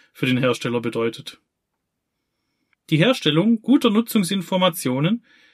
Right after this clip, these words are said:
sollte daher immer einen hohen Stellenwert einnehmen. Die erwähnten Kriterien für ein gutes Nutzungserlebnis können dabei helfen, für den Nutzer wertvolle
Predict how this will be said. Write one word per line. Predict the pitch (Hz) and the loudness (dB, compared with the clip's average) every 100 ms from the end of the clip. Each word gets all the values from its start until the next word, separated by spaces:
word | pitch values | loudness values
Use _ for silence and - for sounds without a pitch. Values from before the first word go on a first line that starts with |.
| _ | _
sollte | - 214 240 214 | -4 2 2 4
daher | 196 190 | 2 2
immer | 175 180 | 0 0
einen | 165 165 143 | 0 0 0
hohen | 139 151 | 0 0
Stellenwert | - 131 139 135 131 - | 0 0 0 0 -2 -2
einnehmen. | 120 120 117 117 - - _ _ _ _ _ _ _ _ _ _ _ _ | -2 0 -2 -6 -10 -14 _ _ _ _ _ _ _ _ _ _ _ _
Die | 156 | -2
erwähnten | 139 175 262 226 196 | 2 4 2 2 -2
Kriterien | 165 - 196 175 147 190 240 - - _ | -2 -2 -2 2 2 2 -4 -10 -20 _
für | - 196 | -8 -2
ein | 208 | 2
gutes | 240 240 165 | 4 2 2
Nutzungserlebnis | 220 - 233 190 175 147 160 165 226 - - - _ - | 2 4 2 4 2 2 2 0 0 0 -12 -20 _ -2
können | 254 311 | 2 4
dabei | 233 214 175 | 4 4 4
helfen, | 147 170 - 180 170 _ _ | 4 2 0 -4 -4 _ _
für | - 160 | -4 0
den | 156 | 2
Nutzer | 180 - 135 | 2 2 0
wertvolle | 123 160 - 160 151 151 | 2 0 0 0 2 0